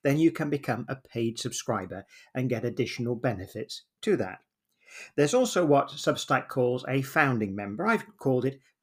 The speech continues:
Gold member. So you could become a Gold member should you wish to do that. Now, there are different levels of benefits. So, for instance, if you become a paid subscriber, you'll have access to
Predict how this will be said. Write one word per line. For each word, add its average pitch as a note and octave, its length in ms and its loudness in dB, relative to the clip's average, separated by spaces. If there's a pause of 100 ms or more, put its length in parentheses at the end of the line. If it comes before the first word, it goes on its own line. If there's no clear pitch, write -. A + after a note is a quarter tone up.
Gold C#3 460 8
member. F#2 340 -10
So - 140 -8
you F#3+ 120 0
could G#3+ 120 -4
become C3 300 -4
a A2 60 -6
Gold A#2+ 440 0
member F#2+ 360 -8 (280)
should G#2 260 -6
you G#2 120 -4
wish G2+ 240 -12
to G#2 80 -14
do G#2+ 240 -4
that. F2+ 280 -12 (480)
Now, C#3 120 4
there F3 120 8
are F3+ 60 8
different A3+ 320 2
levels E3 460 2
of C#3 240 -2
benefits. C3+ 600 0
So, A2+ 440 -2
for B2 180 -2
instance, B2 640 -6 (300)
if A#2+ 180 -6
you B2 100 2
become B2 440 -2
a G#2+ 140 -6 (100)
paid F3+ 260 2
subscriber, G#2 720 -6 (340)
you'll C3+ 180 4
have C#3 200 4
access D3 420 0
to C#3 220 -2